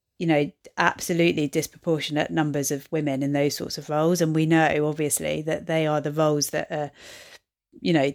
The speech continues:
the absolutely the most stressful and have, uh, the kind of roles where mental health has really taken a bit of a,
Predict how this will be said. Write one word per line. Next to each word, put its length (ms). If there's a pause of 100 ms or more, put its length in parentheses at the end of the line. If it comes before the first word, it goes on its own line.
the 180
absolutely 460
the 120
most 140
stressful 760
and 440 (100)
have, 400 (1080)
uh, 120
the 200
kind 260
of 100
roles 300
where 500
mental 380
health 240
has 180
really 800
taken 320
a 40
bit 180
of 80
a, 160